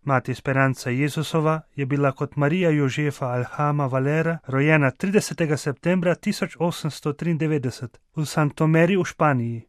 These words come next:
Umrla pa je osmega februarja tisoč devetsto triinosemdeset v svetišču Usmiljene ljubezni v Kole Valenci,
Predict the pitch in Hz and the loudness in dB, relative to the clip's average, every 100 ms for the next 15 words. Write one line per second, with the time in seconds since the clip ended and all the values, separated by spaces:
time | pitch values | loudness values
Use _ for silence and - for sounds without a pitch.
0 | _ - 131 127 131 147 143 156 160 151 | _ -6 -2 0 0 -2 -2 0 0 -2
1 | - 160 143 151 131 131 - 151 156 165 | 0 0 0 -2 -2 -2 -2 -2 0 0
2 | 165 180 185 - - 208 180 156 165 165 | 0 -2 -6 -8 -8 -4 -2 0 2 0
3 | - 147 160 156 160 190 - 180 170 180 | -2 -2 0 0 0 0 -2 -2 -2 -6
4 | 170 _ _ 165 - 160 233 - - 165 | -8 _ _ -4 -2 -2 -2 -2 -2 -2
5 | - 202 190 170 160 139 185 202 190 175 | 0 2 4 4 2 2 2 2 -2 -4
6 | 160 - 160 156 151 143 120 - - | -6 0 2 2 2 2 0 -4 -12